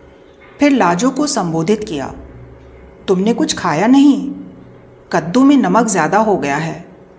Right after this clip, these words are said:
सुबह और पिछली रात भी तुमने कुछ नहीं खाया था।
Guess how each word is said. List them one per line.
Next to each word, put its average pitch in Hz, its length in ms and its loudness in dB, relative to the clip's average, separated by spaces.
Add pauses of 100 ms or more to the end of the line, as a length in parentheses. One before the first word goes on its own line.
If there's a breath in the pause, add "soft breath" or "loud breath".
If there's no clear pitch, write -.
(420)
सुबह 262 340 0
और 233 400 2
पिछली 226 400 -4
रात 156 220 0
भी 220 160 -2
तुमने 254 280 4
कुछ 262 240 -2
नहीं 262 200 4
खाया 254 300 0
था। 262 340 -10